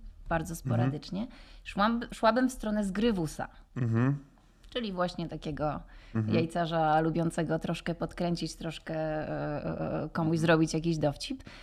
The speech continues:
Speaker 1: Tymczasem on powiedział trzy czwarte pracusia i jedna czwarta Zgrywusa. Nie tylko od Bartka mam opinię, że jesteś bardzo pracowity.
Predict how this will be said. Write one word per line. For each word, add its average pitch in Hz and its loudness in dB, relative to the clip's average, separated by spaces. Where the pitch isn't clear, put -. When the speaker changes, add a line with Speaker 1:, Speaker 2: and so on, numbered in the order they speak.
Speaker 1:
Tymczasem 214 6
on 214 6
powiedział 190 4
trzy - 0
czwarte 208 4
pracusia 208 4
i 226 2
jedna 214 8
czwarta 147 8
Zgrywusa. 170 -2
Nie 208 6
tylko 330 4
od 226 2
Bartka 185 6
mam 156 0
opinię, 170 0
że 190 2
jesteś 202 2
bardzo 190 12
pracowity. 165 -4